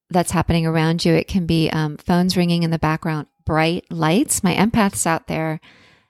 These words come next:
we are really sensitive to the energy around us from all of this sensory input, um, noise, um, the sound of children, you know, if, if you're around loud crowds, um, whether you're at home or at your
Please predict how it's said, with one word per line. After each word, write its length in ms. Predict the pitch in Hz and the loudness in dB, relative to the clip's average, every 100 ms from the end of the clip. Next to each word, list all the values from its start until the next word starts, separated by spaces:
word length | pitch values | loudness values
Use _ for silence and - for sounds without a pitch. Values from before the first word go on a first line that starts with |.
| _ _ | _ _
we 120 | 180 175 | 0 2
are 100 | 160 | 2
really 260 | 156 160 | 0 0
sensitive 680 | 165 175 185 185 160 156 156 | 2 2 2 4 2 2 -2
to 120 | - | 0
the 120 | 160 - | 0 2
energy 340 | 170 165 165 | 0 0 2
around 300 | 160 156 160 | 2 2 0
us 200 | 156 - - | -2 -4 -4
from 300 | - 170 - | -2 -2 0
all 180 | 160 160 | 0 0
of 60 | |
this 160 | 160 - | -2 -2
sensory 420 | 160 160 - 160 | -2 -2 -2 -2
input, 580 | 160 160 - 160 - - _ | -2 -2 0 0 -2 -4 _
um, 320 | 156 151 147 165 | -2 -2 -4 -2
noise, 760 | 160 160 160 170 175 190 - - - - - - - - | 2 4 4 4 2 0 -6 -10 -20 -20 -20 -20 -12 -2
um, 540 | 165 156 151 147 151 - _ 185 | 0 2 0 -4 -10 -16 _ -4
the 100 | 196 | 0
sound 360 | 170 175 185 | 2 2 2
of 200 | 180 - | -2 -2
children, 800 | - 190 220 - 202 214 214 214 - - - _ | 0 2 4 2 4 4 2 0 -4 -20 -20 _
you 180 | 185 202 | 0 2
know, 260 | 180 175 185 | 4 4 2
if, 160 | - | 0
if 240 | - 165 160 | -4 -4 0
you're 220 | 156 156 | 2 2
around 520 | 170 160 156 156 156 _ _ | 2 0 0 -4 -8 _ _
loud 720 | 156 165 165 160 165 165 151 - _ | -12 -6 -2 0 0 -2 -4 -14 _
crowds, 800 | - 180 170 165 165 165 - - - | 0 2 4 2 0 -2 -6 -6 -6
um, 360 | 156 147 147 | -6 -6 -8
whether 240 | 151 165 160 | -4 -2 0
you're 120 | 160 | 0
at 120 | - | -2
home 300 | - 175 165 | 0 2 2
or 100 | 165 | 0
at 160 | 151 | -2
your 100 | 175 | -8